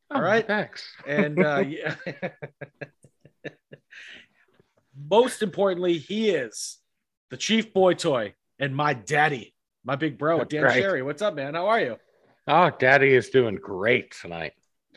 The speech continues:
Speaker 2: Good.
Speaker 1: I, I too am, uh, uh, I'm feeling good. It ha-, had a, a couple drinks already and,
Speaker 2: Atta
Speaker 1: you know,
Speaker 2: boy.
Speaker 1: getting oiled up for tonight's show. So
Speaker 2: Mm.
Speaker 1: very excited.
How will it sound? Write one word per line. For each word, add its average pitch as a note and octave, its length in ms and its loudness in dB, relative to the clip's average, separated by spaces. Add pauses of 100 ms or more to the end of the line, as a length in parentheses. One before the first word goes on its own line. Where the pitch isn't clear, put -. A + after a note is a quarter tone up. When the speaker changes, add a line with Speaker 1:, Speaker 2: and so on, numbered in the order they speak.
(100)
Speaker 2:
Good. D3 280 -6
Speaker 1:
I, D3+ 340 8
I D#3+ 40 8
too F3+ 320 6
am, B2 180 4
uh, A#2 360 4
uh, - 20 -14
I'm C3 380 2
feeling B2+ 440 0
good. B2+ 260 -2 (500)
It A#2+ 440 -2 (360)
ha-, B2 320 0
had A#2+ 220 2
a, A#2 220 0 (120)
a A#2 60 -12
couple - 300 -4
drinks C3 360 -2
already C3 500 0
and, G#2 180 -4 (420)
Speaker 2:
Atta A2 80 -12
Speaker 1:
you A#2+ 60 2
know, B2 80 4
Speaker 2:
boy. A#2+ 60 -4
Speaker 1:
getting B2 340 2
oiled B2+ 360 6
up C3+ 240 2
for C#3 200 0
tonight's B2 440 -6
show. C3 400 0
So G#2 300 -4
Speaker 2:
Mm. F3 420 -4 (600)
Speaker 1:
very A#2+ 500 4
excited. A2+ 600 0